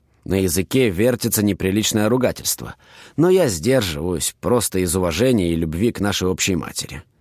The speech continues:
Он хоть и мудак, но все же он еще и мой единоутробный брат. Ладно, разберемся. Устраиваюсь поудобнее, натягиваю одеяло на себя и Реми и проваливаюсь в легкий утренний сон.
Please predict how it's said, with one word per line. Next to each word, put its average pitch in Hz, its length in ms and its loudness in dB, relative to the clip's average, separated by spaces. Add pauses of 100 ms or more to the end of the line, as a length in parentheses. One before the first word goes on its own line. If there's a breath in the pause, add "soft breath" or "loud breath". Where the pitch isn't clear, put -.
(140)
Он 98 260 0
хоть 95 280 -2
и - 20 2
мудак, 92 520 0 (360 soft breath)
но 110 180 0
все 147 280 2
же 127 120 2
он 135 140 4
еще 123 320 2
и 127 100 4
мой 127 280 4
единоутробный 117 720 2
брат. 113 480 -2 (480)
Ладно, 101 560 -4 (180)
разберемся. 80 880 -2 (800)
Устраиваюсь 151 720 2
поудобнее, 90 840 0 (120)
натягиваю 104 680 0
одеяло 104 400 0
на 98 120 0
себя 95 440 0
и - 20 0
Реми 95 380 0 (320 soft breath)
и - 80 -6
проваливаюсь 107 800 0
в 85 80 -2
легкий 107 320 0
утренний 82 380 -2
сон. 60 280 -6